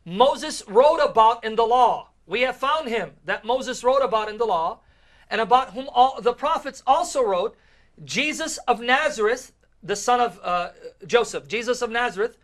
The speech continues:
the son of Joseph. So here Philip thinks Jesus is the one that Moses wrote about. John five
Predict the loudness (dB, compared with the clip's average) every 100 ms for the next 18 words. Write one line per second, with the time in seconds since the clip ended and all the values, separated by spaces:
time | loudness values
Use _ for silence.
0 | _ _ -12 -4 -4 0 -2 -2 -6 -6
1 | -4 -4 -4 -4 -4 -2 -6 -6 -8 -6
2 | -4 -4 -4 -12 -18 _ _ -4 -4 -2
3 | -6 -6 -8 -8 -8 -8 -10 -14 _ _
4 | _ _ _ _ 2 4 4 -2 -2 0
5 | 0 -2 -6